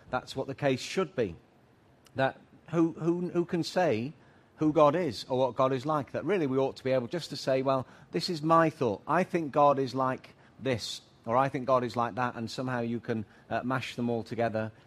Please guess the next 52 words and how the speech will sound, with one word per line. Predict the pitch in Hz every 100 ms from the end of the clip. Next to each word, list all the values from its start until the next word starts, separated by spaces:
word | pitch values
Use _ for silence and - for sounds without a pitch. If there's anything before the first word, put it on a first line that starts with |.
| _
uh, | 104 107
and | 117 110
just | 107 110 -
take | 123 110
it | 117
from | - 131 123
there. | 107 92 87 - - _ _ _ -
In |
some | - 220
ways | 170
that | 139
sounds | 151 131 113
quite | 131 127
reasonable, | 151 180 139 123
doesn't | 147 143
it? | 104 - - _ - _ _ - -
God | 175
is | 165
so | - 165
much | 151 110 - - -
bigger | 165 156
than | 131
us, | 113 117
beyond | 135 131 165 156 104
us, | 110 123
we | 131
would | 117
imagine. | 110 104 101 113 143 147 - - - - -
Who | 190 202
of |
us | 175
could | - 160
ever | 190 170
say, | - 123 127
"I, | 143 160 175
I |
know | 170
exactly | 151 131 160 -
what | 143 139 -
God | 135 120
is | 104
like"? | 104 101 127 - - _ - -
It | -
seems | 202 180
fairly | 165 147
reasonable | 143 151 139 113
then | 107 101
to | 123
say, | - 135
"Well, | 131 131 - - - _ -
let's | 135 -
just | 135 127